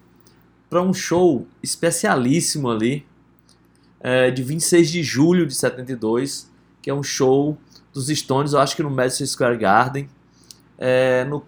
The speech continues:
é a turnê ali do Exile on Main Street.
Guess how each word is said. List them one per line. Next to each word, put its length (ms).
é 100
a 80
turnê 420
ali 140
do 140
Exile 340
on 140
Main 140
Street. 640